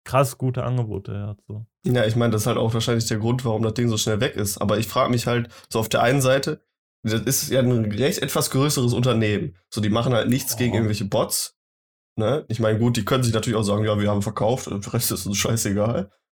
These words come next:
Speaker 2: Ne? Aber vielleicht wollen die auch ein bisschen auf Kundenzufriedenheit gehen.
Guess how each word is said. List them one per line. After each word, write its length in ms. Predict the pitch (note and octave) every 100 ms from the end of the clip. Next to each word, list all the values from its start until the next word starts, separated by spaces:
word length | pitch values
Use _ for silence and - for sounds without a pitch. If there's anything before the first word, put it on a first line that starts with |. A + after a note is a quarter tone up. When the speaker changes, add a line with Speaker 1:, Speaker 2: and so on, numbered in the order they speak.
| -
Speaker 2:
Ne? 260 | G#2 C3+ D3+ _ _ _ -
Aber 160 | B2
vielleicht 340 | A#2 A#2 B2 B2
wollen 160 | B2+
die 80 | B2+
auch 80 | C3
ein 80 | C3+
bisschen 200 | C3+ C#3
auf 160 | B2
Kundenzufriedenheit 920 | - G3 C3+ A#2+ A2 A2 G#2 G#2 G2+ G2
gehen. 320 | G#2 G#2